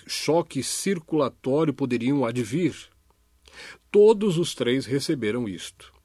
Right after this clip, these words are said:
Talvez Jesus tivesse algumas agonias exacerbadas, porque se diz de Jesus que, quando o levaram de volta para a sala de julgamento, depois disso, eles colocaram um manto sobre ele.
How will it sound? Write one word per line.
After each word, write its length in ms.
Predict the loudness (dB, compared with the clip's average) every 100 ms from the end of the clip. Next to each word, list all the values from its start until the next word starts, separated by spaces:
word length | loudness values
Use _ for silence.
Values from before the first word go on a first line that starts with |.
| _
Talvez 380 | -4 -4 0 2
Jesus 300 | 4 2 -2
tivesse 400 | -2 0 0 0
algumas 480 | 0 0 -2 0 0
agonias 500 | -2 -2 0 0 0
exacerbadas, 960 | -4 -4 -6 -4 -6 -2 -2 -2 -4 -6
porque 340 | -8 -2 -2
se 200 | -2 -4
diz 440 | -4 -4 -2 -4
de 160 | -2 -2
Jesus 440 | 0 -2 -4 -6
que, 200 | -2 -4 -4 -10 -20 -4
quando 300 | 0 2 4
o 20 |
levaram 380 | 2 4 2 2
de 100 | 0
volta 360 | 0 0 0
para 180 | -4 -6
a 20 |
sala 400 | -4 -2 0 0
de 280 | -2 -6 -4
julgamento, 680 | -2 0 0 0 -2 -4 -20 -20 -20 -18 -6
depois 380 | -2 2 2
disso, 420 | 2 -6 -6 -4 -2
eles 180 | -2
colocaram 540 | -2 0 0 0 2 2
um 20 |
manto 460 | 2 6 6 4 -4
sobre 340 | -4 -4 -4
ele. 220 | -6 -10